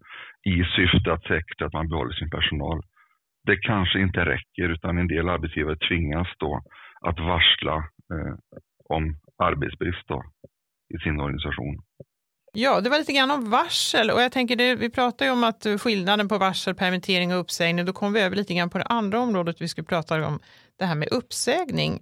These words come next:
Speaker 2: på grund av arbetsbrist. Hur det går
Speaker 1: Mm.
Speaker 2: till. N-, när kan det då bli aktuellt, eh,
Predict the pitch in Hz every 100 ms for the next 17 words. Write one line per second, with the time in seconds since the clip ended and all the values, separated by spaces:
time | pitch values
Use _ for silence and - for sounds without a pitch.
0 | - 202 151 156 - 247 214 151 160 -
1 | 208 349 - - - - _ _ _ 220
2 | 190 247 320 359 175 170 - - 185 -
3 | - - 254 - 294 302 320 320 269 277
4 | 240 285 320 311 - 269 185 170 165 _